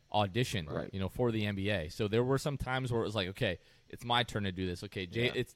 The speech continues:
Speaker 1: it's Jalen's turn," and they kinda went back and forth. So I don't know that I wanna see that. Uh, if, you know, Kuminga and Bouknight are, I mean, Kuminga and Jalen <laughs> aren't gonna end up on the Magic together, that would just be a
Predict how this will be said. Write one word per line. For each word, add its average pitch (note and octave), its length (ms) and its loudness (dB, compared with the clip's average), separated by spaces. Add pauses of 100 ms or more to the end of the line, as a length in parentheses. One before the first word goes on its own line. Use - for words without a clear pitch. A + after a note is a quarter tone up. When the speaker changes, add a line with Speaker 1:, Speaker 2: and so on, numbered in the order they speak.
(140)
Speaker 1:
it's A2+ 220 -4
Jalen's A#2 420 2
turn," G#2 160 -4
and G#2 140 -2
they A2 80 0
kinda B2 240 -2
went F#2+ 160 -6
back G#2+ 240 0
and G2 100 -8
forth. A#2+ 320 0 (300)
So - 120 0
I A2+ 60 8
don't B2 280 4
know C3 100 4
that A2+ 140 4
I G#2 80 6
wanna G#2+ 240 0
see G#2 260 -4 (140)
that. F#2+ 280 2 (220)
Uh, F#2 300 0 (140)
if, - 280 -2 (380)
you A#2 100 0
know, G#2 80 2
Kuminga A2+ 420 0
and G2+ 120 0
Bouknight A2 400 0
are, F#2 200 0 (260)
I - 40 -12
mean, G#2+ 140 -4
Kuminga C#3 400 0
and A2+ 120 0
Jalen B2 460 6
<laughs> - 40 -2
aren't C3 200 4
gonna B2+ 160 4
end C3 180 2
up B2+ 120 0
on C3 120 4
the B2 60 -2
Magic B2+ 340 0
together, B2+ 340 2
that A2+ 140 6
would A2 100 -2
just A2+ 160 -6
be G#2 160 -2
a F#2 100 -2